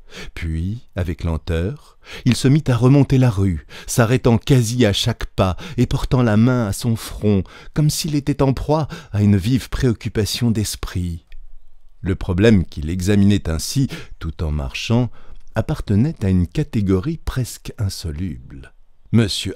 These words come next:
Hyde était blême et rabougri. Il donnait, sans aucune difformité visible,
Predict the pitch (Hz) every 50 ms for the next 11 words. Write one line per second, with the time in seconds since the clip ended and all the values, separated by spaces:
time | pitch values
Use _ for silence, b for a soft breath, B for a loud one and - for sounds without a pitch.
0 | - - - 80 73 67 64 67 67 - - 71 - B B B B B B B
1 | - 104 - - 127 120 104 92 107 113 135 151 123 95 92 92 90 95 98 87
2 | 117 120 120 110 127 131 113 98 107 131 175 180 127 90 78 - - 113 104 101
3 | 98 95 104 104 104 110 117 139 147 - - - 95 90 82 76 90 87 - -
4 | 120 117 110 98 92 92 - - 95 92 92 95 98 82 - 104 92 90 80 90
5 | 90 82 82 82 92 107 120 131 123 95 92 95 -